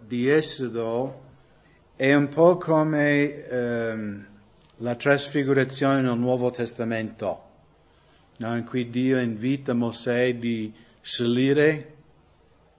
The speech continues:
in alto sul monte nella sua presenza, e non solo Mosè, ma anche il popolo di Israele,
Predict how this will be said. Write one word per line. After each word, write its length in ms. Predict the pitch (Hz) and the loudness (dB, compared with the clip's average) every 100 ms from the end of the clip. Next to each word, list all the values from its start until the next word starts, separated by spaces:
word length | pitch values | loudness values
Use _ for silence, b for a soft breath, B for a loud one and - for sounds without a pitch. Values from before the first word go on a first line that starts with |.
| _ _ | _ _
in 160 | 120 123 | -4 0
alto 760 | 127 135 135 135 135 135 135 | 2 2 0 0 2 0 -6
sul 260 | - 135 120 | -12 -4 0
monte 800 | 123 139 139 135 131 131 131 B B B B B | 2 2 0 -2 0 0 -2 B B B B B
nella 360 | - 135 151 160 | 0 6 8 6
sua 280 | 160 147 139 | 6 2 4
presenza, 580 | 135 120 127 131 135 131 | 0 2 2 2 2 2
e 60 | |
non 220 | 139 175 | 4 2
solo 280 | 170 175 156 | 2 2 2
Mosè, 400 | 147 131 131 135 | 2 0 2 2
ma 220 | 135 127 | 4 4
anche 680 | 143 160 - 143 139 135 135 B B B _ _ | 2 0 2 2 4 0 -8 B B B _ _
il 160 | 127 123 | -8 -8
popolo 460 | - 143 170 147 135 | 0 2 4 2 0
di 160 | 131 | 0
Israele, 680 | 131 127 131 147 117 95 | -2 0 2 2 2 -4